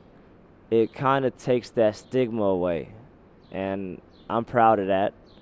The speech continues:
I'm proud to say that now cycling is more about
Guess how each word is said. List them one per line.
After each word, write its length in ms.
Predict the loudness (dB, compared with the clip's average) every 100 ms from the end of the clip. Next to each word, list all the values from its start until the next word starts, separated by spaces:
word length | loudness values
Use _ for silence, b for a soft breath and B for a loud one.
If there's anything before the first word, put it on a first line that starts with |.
| B B B -8
I'm 140 | -8
proud 320 | -2 2 2
to 60 | 0
say 320 | -2 0 0
that 360 | 0 0 -2 -6 -12 -10
now 540 | -4 0 2 2 2
cycling 800 | -2 2 2 2 -2 -2 -4 -8 -4
is 460 | -2 0 -2 -6 -10
more 360 | -2 2 4
about 460 | 4 2 2 2